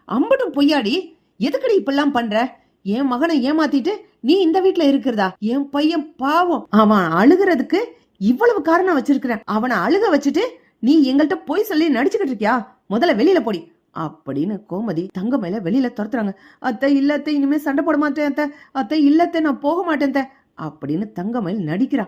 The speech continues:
"ஏய், நில்லு. நீயே போகும்போது நீங்க கொண்டு வந்தீங்களே எண்பது பவுன் நகை, அது மட்டும் எதுக்குடி இங்க இருக்கணும்? அத ஒரு காரணமா சொல்லி திரும்ப வர்றதுக்கா? மா, அதையும் கொடுத்து அனுப்புங்கம்மா"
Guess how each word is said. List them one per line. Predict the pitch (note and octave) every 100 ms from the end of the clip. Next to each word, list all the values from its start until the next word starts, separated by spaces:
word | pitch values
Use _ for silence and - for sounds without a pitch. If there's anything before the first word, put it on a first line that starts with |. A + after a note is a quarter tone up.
| -
"ஏய், | B3 B3+ E3+ - _ -
நில்லு. | A3 C#4 D#4 D#4
நீயே | G3 G#3 A#3 B3 C#4+
போகும்போது | A#3 B3 B3 A3 G3+ A#3 C#4+ - _
நீங்க | A3+ B3 A#3+
கொண்டு | A#3 C#4+ D#4
வந்தீங்களே | D#4 B3+ A3+ F#3+ - _ G3
எண்பது | B3 C#4 C#4+ C4
பவுன் | B3+ A#3 G#3+
நகை, | A#3+ D4+ A3 - _
அது | - E3+ G3+ C4+
மட்டும் | G3+ G#3+ C4+
எதுக்குடி | G#3+ D4+ D4
இங்க | A#3+ A3
இருக்கணும்? | A3 A3+ G#3 G#3+ _ _ -
அத | F#3 F#3 A3
ஒரு | G#3 G3 G3
காரணமா | A3+ B3 C4 B3
சொல்லி | A#3+ A3+ A3 C4+ C4 - _ -
திரும்ப | C#4 D4+ D4+
வர்றதுக்கா? | A3+ C#4 C4+ A#3 B3 A3 - -
மா, | G3+ E4+ C4+ - _
அதையும் | - F#3+ E4+
கொடுத்து | D4+ A4+ G#4+
அனுப்புங்கம்மா" | D#4+ B3+ G3+